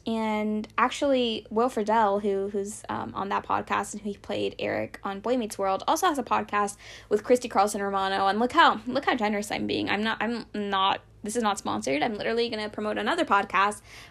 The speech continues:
but they have a podcast together. Christy Carlson Romano played the voice of Kim Possible. Will Friedle played the voice of Ron Stoppable.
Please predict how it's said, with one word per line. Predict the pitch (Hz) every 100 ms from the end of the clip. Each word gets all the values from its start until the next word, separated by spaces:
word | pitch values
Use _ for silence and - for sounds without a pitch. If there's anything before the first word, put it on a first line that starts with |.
| -
but | 202 269
they |
have | 294 233
a | 214
podcast | 196 202 214 208
together. | - 208 202 202
Christy | 202 214 214
Carlson | 214 208 208
Romano | 208 202 196
played | - 202
the | 202
voice | 208 214
of |
Kim | 220
Possible. | 220 262 254 233 226
Will | 208
Friedle | 208 202 202 196
played | 208 214
the | 208
voice | - 208
of | -
Ron | - -
Stoppable. | - 285 269 254 254